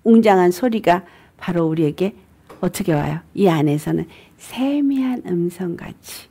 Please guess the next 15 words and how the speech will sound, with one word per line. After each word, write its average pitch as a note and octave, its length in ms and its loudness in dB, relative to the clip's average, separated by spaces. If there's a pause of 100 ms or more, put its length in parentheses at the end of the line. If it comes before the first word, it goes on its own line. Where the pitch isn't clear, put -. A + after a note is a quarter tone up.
(260)
우리를 D3+ 420 0
말씀하셔요. - 880 -8 (580)
주님이 F#3+ 460 6
우리에게 D#3+ 380 0
말하시는 D#3 760 -8 (400)
이 A3 160 4
음성에 E3 540 2 (280)
여러분 D#3 400 0
귀 - 160 -8
기울이셔야 E3+ 540 0
해요. E3 320 -12 (720)
내가 D#3+ 300 2
그분을 D#3+ 420 -2
주로 A#3+ 260 0
섬긴다면 F#3+ 760 0